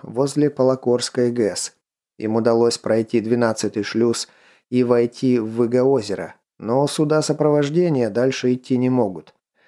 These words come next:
Зенитного вооружения и артиллерии у конвоя больше нет. Велик риск прорыва к каналу частей противника и налётов авиации.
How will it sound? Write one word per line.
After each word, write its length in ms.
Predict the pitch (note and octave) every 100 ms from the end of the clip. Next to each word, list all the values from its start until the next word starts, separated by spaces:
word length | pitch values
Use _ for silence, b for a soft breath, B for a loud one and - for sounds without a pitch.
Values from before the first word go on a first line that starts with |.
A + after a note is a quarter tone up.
| _ -
Зенитного 720 | A2 D#3 G3 G3 F3 D#3+ D#3
вооружения 680 | D3 C#3 C#3 C#3 D#3 D3+ D3+
и 160 | C#3 C3+
артиллерии 720 | B2 - A#2+ D#3 E3 D#3+ D3+ _
у 80 | B2
конвоя 540 | - G#2+ G2+ A2 A#2+
больше 460 | A2 A2 G#2 - G#2+
нет. 340 | G#2+ F2+ - _ _ _ _ _ _ _ -
Велик 480 | A2+ C3+ E3+ G3+
риск 400 | F3 F3+ G3 -
прорыва 520 | - D#3+ D3+ E3 F#3 D#3+
к 100 | -
каналу 540 | C#3+ C3+ D#3+ E3+ A#2
частей 480 | - G#2+ - C#3+ C#3
противника 880 | B2+ A#2 - D#3 D3 D3 C#3+ C3 -
и 100 | C3
налётов 560 | B2 A#2+ A2+ G#2 G#2 -
авиации. 760 | - A2+ A#2+ G#2 - - F#2